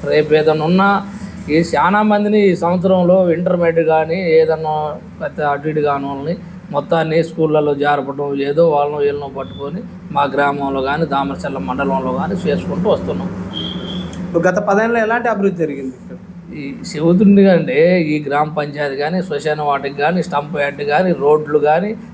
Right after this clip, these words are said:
Speaker 1: అన్నీ నరేంద్ర మోడీ గారు కేంద్ర గవర్నమెంట్ ఇస్తుంది, పేరు వాళ్ళు చెప్పుకుంటారు.
Speaker 2: ఇప్పుడు కాంగ్రెస్ పార్టీ ఎట్లా ఆరు గ్యారెంటీలు ఎట్లా అమలు అవుతున్నాయి మీకు?
Speaker 1: ఆరు గ్యారెంటీలు అందిన వాళ్ళకి అందినాయి, అందిన వాళ్ళకి అందలేదు.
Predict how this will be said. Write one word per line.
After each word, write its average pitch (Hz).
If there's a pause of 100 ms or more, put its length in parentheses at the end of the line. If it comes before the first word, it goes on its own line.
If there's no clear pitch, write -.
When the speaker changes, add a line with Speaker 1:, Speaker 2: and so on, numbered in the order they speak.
(120)
Speaker 1:
అన్నీ 175
నరేంద్ర 175
మోడీ 165
గారు 175
కేంద్ర 165
గవర్నమెంట్ 156
ఇస్తుంది, 165 (680)
పేరు 202
వాళ్ళు 208
చెప్పుకుంటారు. 165 (180)
Speaker 2:
ఇప్పుడు 190
కాంగ్రెస్ 220
పార్టీ 233
ఎట్లా 220 (440)
ఆరు 175
గ్యారెంటీలు 214
ఎట్లా 240
అమలు 202
అవుతున్నాయి 147
మీకు? -
Speaker 1:
ఆరు 110
గ్యారెంటీలు 196
అందిన 180
వాళ్ళకి 180
అందినాయి, 170
అందిన 147
వాళ్ళకి 147
అందలేదు. 123